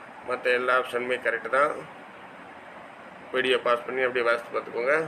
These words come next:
எது கரெக்டுங்கிறத. அடுத்து நூத்தி எழுபத்தி மூணு,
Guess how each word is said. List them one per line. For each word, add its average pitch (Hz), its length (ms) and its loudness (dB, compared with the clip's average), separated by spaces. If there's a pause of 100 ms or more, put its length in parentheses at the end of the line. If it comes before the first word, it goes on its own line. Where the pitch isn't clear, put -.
(580)
எது 127 300 2
கரெக்டுங்கிறத. 120 600 2 (2000)
அடுத்து 151 240 0
நூத்தி 147 360 0
எழுபத்தி 127 260 0
மூணு, 113 280 0